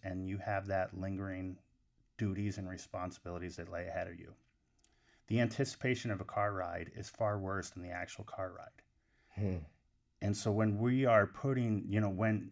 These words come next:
Speaker 1: and when I'm giving of myself, getting here early, leaving late,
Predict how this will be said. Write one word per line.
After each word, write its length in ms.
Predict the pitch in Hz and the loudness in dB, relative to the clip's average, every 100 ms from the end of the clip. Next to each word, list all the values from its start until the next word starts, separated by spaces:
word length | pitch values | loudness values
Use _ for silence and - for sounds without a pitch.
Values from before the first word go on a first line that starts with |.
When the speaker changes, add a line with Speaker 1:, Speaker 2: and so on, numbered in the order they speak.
| - | -4
Speaker 1:
and 280 | 107 104 - - _ | -4 -4 -8 -18 _
when 300 | 107 107 104 | -2 -2 0
I'm 340 | 104 123 117 107 - | 0 2 0 -4 -4
giving 260 | 127 117 113 | 0 0 2
of 60 | |
myself, 720 | 104 98 - 104 98 87 - - - _ _ _ _ _ _ _ _ - | 0 0 0 2 2 2 -6 -20 -20 _ _ _ _ _ _ _ _ -2
getting 260 | 117 113 | 2 4
here 200 | 107 107 107 | 4 4 2
early, 340 | 98 98 92 | 0 -2 -4
leaving 480 | 95 110 104 95 98 | -2 0 2 0 0
late, 320 | 104 98 92 | -2 -2 -6